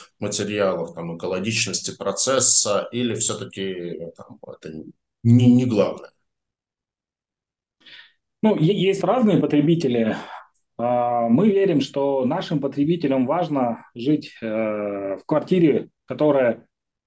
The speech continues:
Speaker 2: по площади выше среднего. У нас средняя площадь квартиры процентов на пятнадцать, два-, двадцать, э, пятнадцать-двадцать процентов выше, чем на рынке. У нас практически нет высокоэтажной застройки.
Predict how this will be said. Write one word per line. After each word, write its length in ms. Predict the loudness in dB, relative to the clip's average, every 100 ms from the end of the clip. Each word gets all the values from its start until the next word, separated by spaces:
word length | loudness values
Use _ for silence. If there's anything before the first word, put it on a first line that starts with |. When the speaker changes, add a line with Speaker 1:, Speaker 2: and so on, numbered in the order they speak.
| _ _ _ _ _
Speaker 2:
по 80 | -6
площади 440 | 0 0 2 2
выше 280 | 4 2 2
среднего. 440 | 0 2 2 2 2
У 100 | 0
нас 380 | -2 -4 -12 -12
средняя 380 | -2 2 4 4
площадь 280 | 4 0 0
квартиры 520 | -4 -2 0 2 0 -4 _
процентов 480 | -10 -4 -2 -2 -6
на 80 |
пятнадцать, 480 | -6 -2 0 -2 -4
два-, 260 | -2 0 0
двадцать, 500 | 2 0 -2 -10 -12
э, 360 | -10 -6 -6 -6
пятнадцать-двадцать 520 | -2 0 2 0 0
процентов 480 | -4 -2 -2 -4 -6
выше, 260 | -6 -6
чем 320 | -6 -4 -4 -8 _ _
на 140 | 2
рынке. 480 | 6 6 4 2 -2 _ _ _ _ _ _ _ _ _ 0
У 80 | 2
нас 200 | 2 -2 -8 -4
практически 500 | -2 2 0 2 4
нет 200 | 4 4
высокоэтажной 720 | 0 0 0 2 2 2 4
застройки. 760 | 4 0 0 0 0 -2 -4